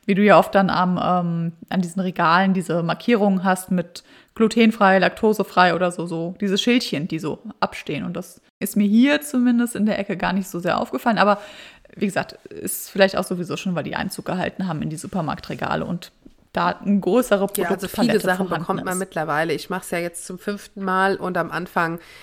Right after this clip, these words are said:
Speaker 2: habe ich, ähm, teilweise noch,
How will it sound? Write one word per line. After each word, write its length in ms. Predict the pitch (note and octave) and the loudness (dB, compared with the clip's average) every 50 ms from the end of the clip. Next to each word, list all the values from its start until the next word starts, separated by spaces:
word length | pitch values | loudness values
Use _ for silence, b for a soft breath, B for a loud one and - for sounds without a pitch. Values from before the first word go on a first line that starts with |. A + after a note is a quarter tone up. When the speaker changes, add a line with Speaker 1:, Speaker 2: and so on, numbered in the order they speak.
| B B B | B B B
Speaker 2:
habe 220 | - - F3 F3 F3 | -8 -6 -2 -2 -2
ich, 240 | E3+ - - - - _ _ _ _ - | -4 -4 -8 -14 -16 _ _ _ _ -4
ähm, 800 | F3+ F3+ E3+ E3+ D#3+ D#3+ D#3+ D#3+ D3+ - - - F3 F3+ F#3 F#3 _ _ _ | -4 -2 -2 -2 -4 -4 -6 -6 -8 -10 -14 -20 -20 -20 -20 -20 _ _ _
teilweise 560 | - - - E3 F3 G3 F#3+ G3 F3+ F3 F3 E3 | -12 -6 -2 -2 -2 0 2 0 0 0 -2 -2
noch, 280 | D#3+ D#3+ D#3+ D3+ - | -2 -2 -4 -4 -6